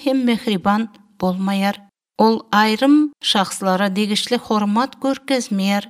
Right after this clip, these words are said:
Tersine ol güneş nurlaryny ýamanlar üstünden hem ýagşylar üstünden hem saçýar we haklaryň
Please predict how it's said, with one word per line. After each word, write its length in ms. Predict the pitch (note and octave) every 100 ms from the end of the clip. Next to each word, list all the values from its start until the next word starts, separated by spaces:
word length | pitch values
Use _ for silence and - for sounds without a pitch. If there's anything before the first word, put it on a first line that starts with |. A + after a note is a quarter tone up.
| - -
Tersine 520 | - G3 - G#3 G#3
ol 260 | - G#3 G#3+ - G3
güneş 480 | G#3+ B3+ D#4 -
nurlaryny 640 | D4+ C#4+ C4 A#3+ A#3 A#3 A#3+
ýamanlar 680 | G#3+ A#3 A#3 A3 F3+ G3 C4+
üstünden 680 | C4+ - C#4+ C4 B3+ C4 B3+
hem 300 | A#3+ A#3 A#3 - _ -
ýagşylar 560 | G#3 A#3+ - B3+ C4 C#4+
üstünden 560 | C#4 - B3 G#3+ A#3+
hem 240 | B3 C4 G3+
saçýar 560 | - F#3+ - F3+ G3 - _ _
we 320 | F#3 G3+ G#3 G#3+ _
haklaryň 680 | - B3 B3 A#3 G#3 A#3